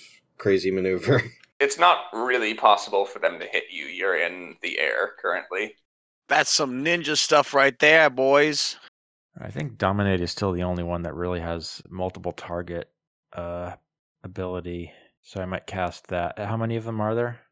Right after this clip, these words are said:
Speaker 2: There are one to each side, three behind, two above you in the trees.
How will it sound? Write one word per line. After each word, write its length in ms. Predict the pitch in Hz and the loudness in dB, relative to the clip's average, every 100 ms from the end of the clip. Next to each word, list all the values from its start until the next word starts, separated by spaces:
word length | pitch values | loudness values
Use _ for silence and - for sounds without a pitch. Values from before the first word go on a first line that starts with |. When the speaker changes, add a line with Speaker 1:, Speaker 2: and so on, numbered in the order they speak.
| - | 0
Speaker 2:
There 380 | 113 110 107 - | 4 6 6 6
are 600 | 101 98 95 90 85 - _ - | 8 8 6 4 0 -6 _ 0
one 260 | 120 135 123 | 4 4 4
to 60 | |
each 220 | 110 107 - | 0 -2 0
side, 540 | 90 80 80 82 - | 4 6 6 2 -2
three 340 | - 120 120 | -18 -10 -4
behind, 680 | 110 95 95 90 90 87 87 - | 0 2 2 2 0 -4 -12 -12
two 360 | - 101 98 | -8 -6 -2
above 340 | 90 - 85 82 | 0 0 -2 -2
you 160 | 76 | -8
in 80 | 73 | -8
the 60 | - | -10
trees. 560 | - 65 - 98 - | -12 -12 -12 -16 -18